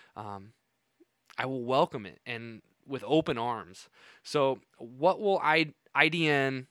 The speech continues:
or Indiana Deer News Podcast deliver? I've kinda already touched on that. Our main striving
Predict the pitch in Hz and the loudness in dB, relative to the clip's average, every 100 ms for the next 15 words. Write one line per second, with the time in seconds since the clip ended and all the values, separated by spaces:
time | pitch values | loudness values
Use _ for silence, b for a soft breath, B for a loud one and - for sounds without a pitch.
0 | - 123 113 131 135 139 123 123 117 - | -8 -4 -4 -4 -2 -2 -2 -6 -8 -6
1 | 113 120 117 113 110 117 113 - 117 - | -6 -6 -8 -8 -10 -6 -6 -6 -10 -6
2 | 147 147 131 131 127 127 - 123 123 120 | -4 0 0 -2 -4 -10 -10 -8 -8 -10
3 | b b b b b b _ _ _ _ | b b b b b b _ _ _ _
4 | - 160 160 151 156 151 - 139 143 143 | -4 -2 2 2 2 0 2 2 2 0
5 | 139 135 | -6 -12